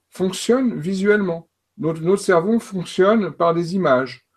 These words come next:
Quand, quand, quand on lui dit, donne un mot au cerveau, lui, il voit quelque chose. Donc, si on veut transmettre la grammaire à quelqu'un, ben, il faut utiliser le même principe. Et, et souvent, c'est pas,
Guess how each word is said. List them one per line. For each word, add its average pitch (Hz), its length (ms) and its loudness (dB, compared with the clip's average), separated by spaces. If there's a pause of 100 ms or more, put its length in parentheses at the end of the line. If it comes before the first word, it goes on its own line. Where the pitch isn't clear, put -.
(380)
Quand, 151 220 0
quand, 151 440 0
quand 147 300 -2
on - 20 0
lui 143 140 -2
dit, 190 140 -2 (140)
donne 180 180 2
un 156 120 4
mot 180 280 4
au 190 80 4
cerveau, 170 420 2
lui, 175 180 -2
il 160 80 -4
voit 185 220 4
quelque 190 260 -4
chose. 131 400 -10 (1080)
Donc, 143 160 -4
si - 220 -2
on 190 160 0
veut 151 480 0 (920)
transmettre 208 540 0
la 175 100 2
grammaire 170 400 2
à 151 80 -2
quelqu'un, 170 500 -4 (280)
ben, 147 120 0
il 151 60 0
faut 170 140 -6
utiliser 180 320 -4
le 233 60 2
même 180 180 -2
principe. 262 540 -4 (1600)
Et, 143 340 -2
et 139 40 -2
souvent, 180 340 0
c'est 165 220 0
pas, 185 760 2